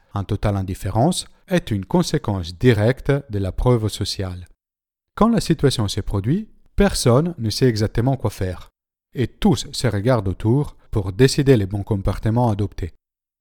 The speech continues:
Puisque nous préférons toujours avoir l'air calme et assuré, nous cherchons ces indications sans bruit, en regardant discrètement autour de nous. Par conséquent,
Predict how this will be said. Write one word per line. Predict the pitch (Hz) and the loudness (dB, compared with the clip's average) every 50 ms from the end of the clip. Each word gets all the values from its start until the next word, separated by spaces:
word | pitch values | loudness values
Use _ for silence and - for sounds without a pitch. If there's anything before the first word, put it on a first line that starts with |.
| _ _ _ - | _ _ _ 2
Puisque | - 185 170 - - - | 4 4 4 4 2 0
nous | 110 120 165 | 2 2 2
préférons | - - - 196 - - 175 135 127 117 | 2 4 2 2 4 4 4 4 4 2
toujours | - - 110 98 104 98 92 - - - - | 2 2 0 2 2 0 -2 -2 -6 -10 -6
avoir | - 110 101 104 101 90 - 104 | -4 -2 -2 -2 -2 -2 -2 0
l'air | 107 131 139 - - | 2 2 2 0 -2
calme | - - 98 95 95 95 92 95 - - | -4 -4 -4 -4 -4 -6 -10 -14 -12 -8
et | - 107 | -4 -4
assuré, | 101 90 - - - 101 98 139 180 202 - _ _ _ _ - - | -4 -4 -4 -4 -2 0 2 2 0 0 -4 _ _ _ _ -12 -4
nous | 190 214 | -2 -2
cherchons | 196 - - 185 - - - 127 107 95 | 0 2 2 0 2 2 0 0 0 0
ces | - 143 131 123 | 0 0 2 2
indications | 120 113 107 98 - 107 101 - 160 170 156 | 2 0 -2 -2 -2 -2 -2 0 0 0 0
sans | - - 139 135 | 0 0 0 0
bruit, | 123 - 117 104 90 - _ _ _ _ - | 0 0 -2 -2 -4 -4 _ _ _ _ -8
en | 110 101 | -6 -6
regardant | 92 98 101 95 95 98 95 95 101 87 82 82 87 | -4 -4 -4 -4 -4 -4 -6 -6 -6 -8 -10 -10 -6
discrètement | 98 139 160 - - - 117 - - 120 123 147 139 | -2 -2 -2 0 0 -2 -4 -2 -2 -2 0 0 0
autour | 104 - 110 92 | -2 -2 -4 -4
de | - 101 98 | -4 -4 -4
nous. | 90 82 - _ _ _ _ _ _ _ _ - | -6 -8 -12 _ _ _ _ _ _ _ _ -6
Par | - 120 - - | -4 -4 -4 -4
conséquent, | - 110 104 - - 113 - - 147 180 214 - _ | -6 -4 -4 -4 -4 -6 -4 -2 0 -2 -2 -4 _